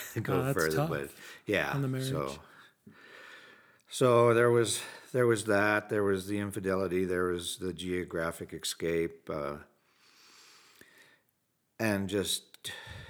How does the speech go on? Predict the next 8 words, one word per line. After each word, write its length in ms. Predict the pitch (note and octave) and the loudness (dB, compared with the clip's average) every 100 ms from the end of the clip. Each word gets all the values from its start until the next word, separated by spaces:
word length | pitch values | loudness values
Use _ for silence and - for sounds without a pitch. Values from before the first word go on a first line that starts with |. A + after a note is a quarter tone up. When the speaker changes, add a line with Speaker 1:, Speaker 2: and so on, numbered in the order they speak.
| - - - _ _ - | -20 -20 -20 _ _ -4
Speaker 1:
it 120 | A2 | 0
was 200 | G#2 - | 0 0
just 260 | G2+ - - | -2 -4 -4
a 140 | E2 | -4
constant 640 | - G2+ F2 F2+ - F2 D#2 | -4 -4 -2 -2 -4 -6 -2
battle 440 | D#2+ D#2 E2 E2+ | -2 0 -2 -4
and 120 | D#2+ | -4
a, 180 | E2 E2 | -6 -8